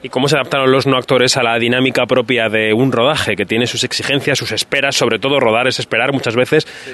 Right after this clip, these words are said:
Speaker 1: ¿Cómo lo vivieron?
Speaker 2: No, bueno, eh, cualquier cosa,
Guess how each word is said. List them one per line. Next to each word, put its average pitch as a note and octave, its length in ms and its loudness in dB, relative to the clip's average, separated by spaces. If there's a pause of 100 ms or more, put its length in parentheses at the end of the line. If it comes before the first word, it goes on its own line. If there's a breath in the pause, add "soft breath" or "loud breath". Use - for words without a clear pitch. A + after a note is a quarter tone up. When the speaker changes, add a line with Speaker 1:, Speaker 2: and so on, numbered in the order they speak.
Speaker 1:
¿Cómo D3+ 240 4
lo D3 160 6
vivieron? C#3 480 2 (280)
Speaker 2:
No, E3+ 180 2
bueno, C3+ 340 0
eh, A2 520 -4
cualquier B2 400 -2
cosa, B2 360 0